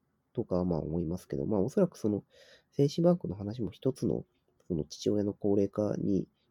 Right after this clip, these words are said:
まつわる問題の解決策の一つにはな-、なるのかな、候補、候補ぐらいにはなるのかなとは思いますね。はい。まあ、しかし、うん。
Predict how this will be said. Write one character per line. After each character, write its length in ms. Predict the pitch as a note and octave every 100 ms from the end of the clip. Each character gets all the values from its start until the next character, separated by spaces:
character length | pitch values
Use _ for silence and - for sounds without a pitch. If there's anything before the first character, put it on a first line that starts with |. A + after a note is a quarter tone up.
| _
ま 160 | G#2+ G#2
つ 180 | - A#2+
わ 140 | A#2
る 100 | G2+
問 360 | E2+ F#2 G2+ G2
題 180 | G2 F2+
の 140 | F#2
解 160 | G2 A2
決 160 | A2
策 180 | G#2 -
の 60 | F2+
一 160 | -
つ 100 | F2+
に 80 | -
は 60 | -
な-、 120 | E2+
な 280 | - F2 G2
る 120 | F#2
の 60 | D#2+ - - _ _ _ _ _
か 180 | - -
な、 180 | - -
候 220 | - C#3+ B2+
補、 280 | - B2 - _
候 180 | - C3+
補 140 | G2+
ぐ 80 | G#2
ら 100 | G#2
い 40 |
に 60 | A#2
は 80 | C#2
な 80 | C#2+
る 80 |
の 80 | -
か 100 | -
な 80 | D2+
と 140 | -
は 60 | A2
思 120 | -
い 60 | -
ま 80 | -
す 100 | -
ね。 100 | -
は 100 | -
い。 40 | C3+ _ _ _ _ _ _ - - - - - _ _ _ _ - - _ _ _ _ -
ま 260 | F2+ D#2+
あ、 40 | D2+
し 140 | -
か 160 | - A2+
し、 320 | - C2+ - - - _ - _ _ _ _ _ _ _ _ _ _ _ _ _ -
う 40 |
ん。 400 | F#3+ G#2+ F2+ C2